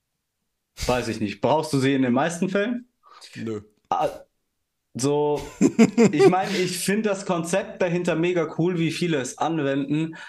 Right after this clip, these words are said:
Speaker 1: Alleine, weil du durch Kryptowährungen in vielen Bereichen halt Regierungen und so weiter komplett aushebeln
Speaker 2: Klar.
Speaker 1: kannst. Wie zum Beispiel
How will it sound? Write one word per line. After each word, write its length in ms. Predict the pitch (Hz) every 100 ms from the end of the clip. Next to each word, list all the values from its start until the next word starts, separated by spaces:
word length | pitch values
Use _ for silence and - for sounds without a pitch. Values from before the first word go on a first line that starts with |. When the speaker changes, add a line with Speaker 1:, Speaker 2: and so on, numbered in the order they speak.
| - -
Speaker 1:
Alleine, 420 | 131 151 180 170
weil 140 | 151
du 100 | 151
durch 220 | 143 131 -
Kryptowährungen 800 | 165 165 156 147 147 143 139 131
in 180 | 120
vielen 600 | 117 - - - 202 165 147
Bereichen 560 | 139 131 127 - 123
halt 360 | 120 120 117 - -
Regierungen 760 | 113 135 127 143 139 139 123 117
und 160 | 127
so 140 | 123 117
weiter 280 | 117 117
komplett 680 | 113 - 170 143 143 123 -
aushebeln 600 | - 135 135 117 107 107
Speaker 2:
Klar. 40 | 104
Speaker 1:
kannst. 440 | 110 98 98 - - - _ - -
Wie 140 | 131 135
zum 180 | 147
Beispiel 800 | 139 143 143 143 139 139 135 -